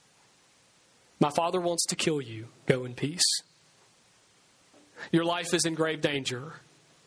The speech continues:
Go in peace." Everything is so far from peaceful for you, but go in peace. See, we have to understand the picture, as I said a moment ago,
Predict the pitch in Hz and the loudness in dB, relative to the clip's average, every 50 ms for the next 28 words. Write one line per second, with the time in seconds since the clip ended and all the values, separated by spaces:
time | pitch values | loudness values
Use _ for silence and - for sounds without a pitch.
0 | _ _ _ 135 143 135 131 131 127 123 - - 117 113 - - - - - - | _ _ _ 0 0 0 0 -4 -6 -6 -6 -6 -6 -2 0 0 0 2 0 -4
1 | - - _ _ _ _ _ _ _ _ _ _ _ _ _ _ _ _ _ _ | -6 -10 _ _ _ _ _ _ _ _ _ _ _ _ _ _ _ _ _ _
2 | _ - - - - - - - - - - - - _ - 208 226 220 285 285 | _ -18 -18 -18 -20 -20 -20 -20 -20 -20 -20 -20 -2 _ 0 0 2 0 -2 -2
3 | 277 277 269 254 254 226 202 180 160 - - - - - - - - 240 240 269 | 0 0 0 0 0 -2 -2 0 -2 -2 -4 -4 -2 -2 0 0 0 -2 -2 -2
4 | - - 233 233 233 233 214 - 220 196 196 185 - - 226 190 - - - - | 0 0 0 0 -2 -2 -2 -2 -2 -2 -2 -4 -2 -2 0 0 0 -2 -2 -4
5 | 143 139 - 92 - - - - _ _ _ _ _ - - 131 120 123 120 143 | -8 -10 -10 -12 -14 -16 -20 -20 _ _ _ _ _ -2 -2 -2 -2 -4 -8 -8
6 | 180 175 - - _ _ _ _ _ _ _ _ _ _ _ _ _ _ _ _ | -10 -12 -14 -18 _ _ _ _ _ _ _ _ _ _ _ _ _ _ _ _
7 | _ _ _ _ _ _ _ _ _ _ _ - 139 131 - 135 123 123 120 113 | _ _ _ _ _ _ _ _ _ _ _ -2 -2 0 0 -2 -2 -2 -6 -8
8 | - - 131 120 127 135 - - - - - - _ _ _ _ _ _ _ _ | -2 -2 -2 0 0 0 0 0 0 -2 -4 -8 _ _ _ _ _ _ _ _
9 | _ _ _ _ _ _ _ _ _ _ _ _ _ _ _ _ _ _ _ _ | _ _ _ _ _ _ _ _ _ _ _ _ _ _ _ _ _ _ _ _
10 | _ - - - - 156 151 156 156 170 170 196 175 170 165 151 - 175 165 160 | _ -2 0 2 2 2 0 0 -2 0 0 -2 0 0 -2 0 0 -2 -2 -2
11 | 156 147 135 - - - 175 - - 143 131 127 139 151 - - - 143 127 135 | -2 -2 -4 -2 -2 -2 0 0 -2 -2 -2 -4 -6 -10 -12 -6 -4 2 4 4
12 | 127 - - 147 135 131 135 135 135 135 131 127 143 139 135 127 127 127 | 4 4 2 0 -2 -2 -2 -2 -2 -4 -2 0 0 0 0 -2 -4 -8